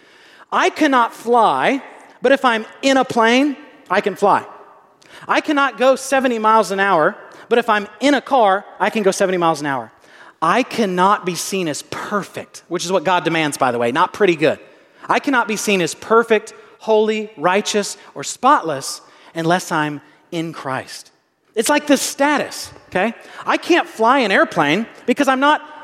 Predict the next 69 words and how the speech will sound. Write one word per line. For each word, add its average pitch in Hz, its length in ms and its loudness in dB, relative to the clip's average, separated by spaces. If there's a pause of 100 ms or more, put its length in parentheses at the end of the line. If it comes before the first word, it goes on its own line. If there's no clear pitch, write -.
in 294 180 4
the 262 120 2
Air 285 140 2
Force. - 400 -4 (360)
Like, 220 140 0
I 254 80 0
can 339 120 2
just 277 140 0
show 277 200 2
up 294 120 4
on 254 80 2
the 220 60 0
tarmac 226 460 0
and 202 100 -4
be 196 80 2
like, 180 240 2 (320)
"I'm 185 140 -2
taking 233 320 0
this 160 120 -4
plane." 135 360 0 (420)
They're 170 80 -4
like, 214 140 0
"Who 359 160 2
are 339 180 6
you?" 196 140 -4
I'm 160 40 -8
like, 175 140 -4
"Don't 247 160 0
worry 254 140 4
about 175 240 0
it." 104 80 -14 (420)
"How'd 262 140 -2
you 302 80 -6
get 339 80 4
on 302 80 2
the 285 60 0
tarmac?" 254 420 0
"I'm 208 160 -4
very 214 260 2
sneaky." 165 460 -2 (160)
And 214 100 0
I 220 60 0
just 226 120 -6
try 262 140 0
to 233 80 0
get 254 100 0
in 247 80 0
the 233 60 -4
plane. 240 220 -2
It 202 60 -8
doesn't 254 260 0
work. 294 280 0 (400)
I 220 120 -2
have 269 160 0
to 247 80 -6
be 240 160 2
in 330 300 2
the 285 120 0
Air 294 140 4
Force. 208 180 -4
I 214 80 2
have 247 140 0
to 226 100 2
have 269 220 0
this 247 120 4
status 320 540 2
given 185 260 2
to 180 120 -6
me, 180 240 2